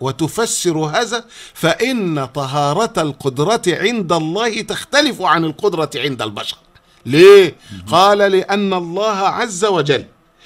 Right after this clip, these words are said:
Speaker 1: حينما يقدر عليك لا يظلمك ولا يبغي عليك، فحينما لا يظلمك ولا يبغي عليك كما قال ربنا: 'ما ربك بظلام للعبيد'،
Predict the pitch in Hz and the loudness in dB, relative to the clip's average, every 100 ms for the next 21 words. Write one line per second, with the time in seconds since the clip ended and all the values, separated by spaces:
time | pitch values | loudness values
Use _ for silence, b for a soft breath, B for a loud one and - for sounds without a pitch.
0 | B B - 170 247 240 226 208 196 175 | B B -6 -2 0 0 0 0 0 0
1 | 165 - 135 185 269 233 196 202 254 262 | -2 -6 -6 -2 2 4 6 6 2 0
2 | 269 262 _ _ b b b b 139 196 | -4 -4 _ _ b b b b 0 4
3 | 233 220 196 147 147 175 240 220 - 170 | 6 6 6 2 2 2 4 2 0 0
4 | 165 160 151 143 175 226 185 151 139 113 | 2 2 2 4 6 6 4 2 2 2
5 | 127 113 - - B B B 139 113 202 | 2 -2 -6 -20 B B B -4 -2 0
6 | 262 233 196 151 147 196 226 202 151 151 | 2 2 2 2 4 4 4 4 0 -4
7 | 208 233 180 147 139 135 135 139 214 185 | 0 2 0 0 -2 0 0 2 2 2
8 | 151 147 139 180 202 160 143 143 135 127 | 0 2 2 2 0 -4 -6 -8 -8 -10
9 | - 165 156 143 117 151 202 175 135 131 | -6 -4 -4 -6 -6 -4 -2 -2 -4 -6
10 | 131 131 127 127 127 120 123 120 160 175 | -6 -8 -12 -10 -10 -10 -10 -8 -6 -6
11 | 143 135 104 131 196 269 | -6 -6 -4 -2 -4 -4